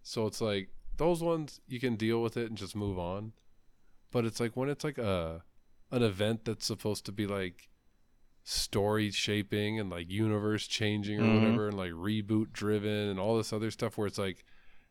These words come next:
Speaker 1: nothing special can really happen outside of the main story.
Speaker 2: Yep.
Speaker 1: Why bother with sixteen other books now?
Speaker 2: Because they think it's gonna sell.
Speaker 1: Ugh,
Speaker 2: The
Speaker 1: it
Speaker 2: first
Speaker 1: will.
Speaker 2: few sold so much.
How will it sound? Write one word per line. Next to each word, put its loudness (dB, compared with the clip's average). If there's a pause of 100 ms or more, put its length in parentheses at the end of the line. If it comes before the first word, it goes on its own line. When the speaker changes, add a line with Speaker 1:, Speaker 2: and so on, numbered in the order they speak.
(100)
Speaker 1:
nothing 0
special -2
can -6
really 0
happen -4 (180)
outside -2
of -6
the 0
main 0
story. -2 (260)
Speaker 2:
Yep. 6 (920)
Speaker 1:
Why -4
bother -2
with -4
sixteen -2 (100)
other -2
books -6
now? -10 (1300)
Speaker 2:
Because 6
they 6
think 6
it's -2
gonna 4
sell. 0 (420)
Speaker 1:
Ugh, -4 (280)
Speaker 2:
The 0
Speaker 1:
it 2
Speaker 2:
first 8
Speaker 1:
will. 2
Speaker 2:
few 8
sold 6
so 6
much. 6